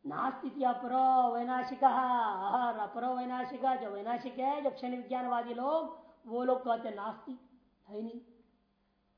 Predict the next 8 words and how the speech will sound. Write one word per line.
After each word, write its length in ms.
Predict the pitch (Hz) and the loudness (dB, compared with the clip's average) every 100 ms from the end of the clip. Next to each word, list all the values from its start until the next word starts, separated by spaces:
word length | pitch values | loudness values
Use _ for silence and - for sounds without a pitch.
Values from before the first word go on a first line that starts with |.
| _ _ _ _ _ _ _ _ _ _ _ _ | _ _ _ _ _ _ _ _ _ _ _ _
क्षण 200 | - 277 | -2 -2
विज्ञान। 420 | 269 220 247 196 - - _ _ _ _ _ _ _ _ - | -2 -2 -4 -4 -10 -20 _ _ _ _ _ _ _ _ 6
और 220 | 240 277 | 8 8
अस्ति 340 | 254 - - | 6 0 0
नास्ति 320 | 339 330 330 330 | 4 4 2 -2
इति 560 | 320 311 311 311 - | 0 -2 0 -2 -2
अपरो 360 | 240 240 285 285 | -2 2 4 4
अर्धवैनाशिक, 920 | 302 - 214 285 285 277 269 247 240 | 2 -4 0 0 2 0 0 -2 0